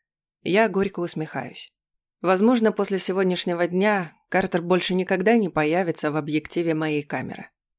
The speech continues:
Не будет больше новых воспоминаний, которые я смогу запечатлеть на пленке. Никаких лучших хитов. Никакого обновления стены позора.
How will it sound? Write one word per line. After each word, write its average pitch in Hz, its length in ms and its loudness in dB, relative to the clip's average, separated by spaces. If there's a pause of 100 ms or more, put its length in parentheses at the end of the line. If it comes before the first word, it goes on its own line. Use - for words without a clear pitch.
Не 202 220 6
будет 240 300 2
больше 190 340 2
новых 180 360 0
воспоминаний, 170 1000 -2
которые 170 360 0
я 165 80 2
смогу 165 340 0
запечатлеть 160 720 -4
на 170 140 -4
пленке. 143 560 -10 (540)
Никаких 196 600 -2
лучших 185 400 0
хитов. - 500 -10 (480)
Никакого 202 540 0
обновления 165 640 0
стены 160 380 -4
позора. 139 560 -8